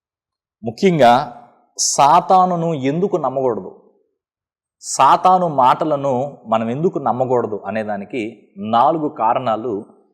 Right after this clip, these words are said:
ఈ వచనం మనకు నేర్పుతుంది. ముందు జరిగిన విషయాలు ఒకసారి జ్ఞాపకం చేసుకుంటే, సాతాను హవ్వకు చెప్పిన విషయాలు ఒకసారి మనం జ్ఞాపకం చేసుకుంటే,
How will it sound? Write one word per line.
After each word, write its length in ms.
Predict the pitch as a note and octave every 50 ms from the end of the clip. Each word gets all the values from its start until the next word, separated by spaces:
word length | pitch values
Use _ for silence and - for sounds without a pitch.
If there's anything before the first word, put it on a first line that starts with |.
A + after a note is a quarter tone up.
| _ _ _ _ -
ఈ 80 | A2
వచనం 560 | A2 A2 A#2 A2+ - - D3+ C#3+ B2 A2+ A2+ A2 -
మనకు 520 | G#2+ G2+ G2+ G2+ - - F#2 F2+ F#2+ - -
నేర్పుతుంది. 720 | F2+ F2+ F#2+ F#2+ F2+ - - - - E2 - - _ _ _ _ _ _ _ _ _ _ _ _ _ _ _ _ _ _ _ _ _ _ _ _ _ _ _ _ _ _ _ _ _ _ _ _ _ _ _ _ _ -
ముందు 600 | B2 D3+ F#3 A3 A#3+ A#3 G3 D3 - - - - D3
జరిగిన 500 | B2 C#3+ D3 D#3 E3 E3+ D#3 D3 C3 B2+
విషయాలు 440 | A#2+ A#2+ A#2+ - - E3+ D3+ C#3+ C3
ఒకసారి 300 | A#2+ - - B2+ B2 A#2+
జ్ఞాపకం 520 | A2 A2 G#2+ A2+ A2+ - - B2 A2 A2
చేసుకుంటే, 720 | G#2 G2 - - - E2 D#2+ E2+ A#2 E3+ G3 _ _ _ _ _ _ _ _ _ _ _ _ _ _ _ -
సాతాను 640 | - - - B2 A#2+ C#3+ C#3 C#3+ C#3+ C#3+ C#3+ C#3 C3
హవ్వకు 640 | B2 - - - - A#2+ A2+ B2+ C#3 C#3 - C3+ G#2+ - -
చెప్పిన 400 | A2+ G2+ - - B2 A2+ G#2+ G2 - -
విషయాలు 440 | G2+ G2+ - - - B2+ A2+ G#2+ G2+
ఒకసారి 440 | F#2 E2+ F2+ F2 - - A2 A2 G#2+
మనం 240 | G#2 G#2 G2 G2 F#2
జ్ఞాపకం 500 | F#2 F2+ F2+ G2 - - - F#2+ F#2 F2+
చేసుకుంటే, 480 | E2+ - - - E3+ D#3+ - - -